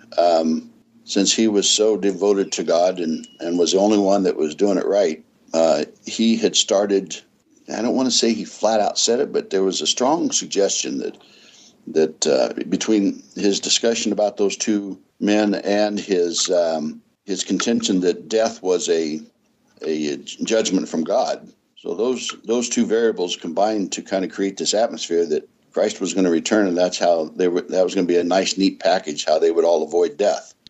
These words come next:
So suddenly I,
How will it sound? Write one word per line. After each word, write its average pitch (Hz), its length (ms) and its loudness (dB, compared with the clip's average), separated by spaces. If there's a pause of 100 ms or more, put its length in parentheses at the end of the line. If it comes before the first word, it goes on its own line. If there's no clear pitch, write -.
(280)
So 92 600 -2 (380)
suddenly 120 580 2
I, 98 540 2